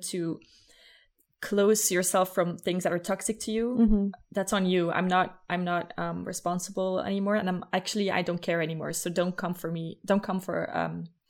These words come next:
Speaker 2: Don't come
Speaker 1: don't
Speaker 2: for
Speaker 1: talk to me anymore
Speaker 2: me.
Speaker 1: about, <laughs> don't, like, just don't, don't talk to me about that anymore."
Speaker 2: Yeah.
Speaker 1: Yeah.
Speaker 2: Which is something they have to respect as well, because, like, you don't owe them that. As a friend, you want to give them everything,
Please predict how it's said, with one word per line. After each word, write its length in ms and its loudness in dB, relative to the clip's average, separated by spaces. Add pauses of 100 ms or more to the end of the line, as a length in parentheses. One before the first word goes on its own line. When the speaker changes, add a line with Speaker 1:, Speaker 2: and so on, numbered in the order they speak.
(140)
Speaker 2:
Don't 160 8
come 140 8
Speaker 1:
don't 80 4
Speaker 2:
for 60 8
Speaker 1:
talk 100 6
to 100 4
me 60 6
anymore 220 6
Speaker 2:
me. 40 4
Speaker 1:
about, 240 4 (260)
<laughs> 260 -8
don't, 200 10
like, 160 10
just 260 4
don't, 480 8
don't 200 8
talk 160 2
to 80 0
me 100 4
about 240 4
that 220 -2 (400)
anymore." 400 -2 (240)
Speaker 2:
Yeah. 220 4 (140)
Speaker 1:
Yeah. 140 -6
Speaker 2:
Which 160 4
is 80 6
something 240 6
they 80 8
have 160 6
to 100 6
respect 420 4
as 120 4
well, 160 6
because, 560 2 (280)
like, 340 4
you 60 8
don't 180 6
owe 120 10
them 220 4
that. 320 0 (140)
As 160 6
a 60 8
friend, 340 8
you 100 8
want 260 8
to 120 2
give 180 4
them 260 0
everything, 600 0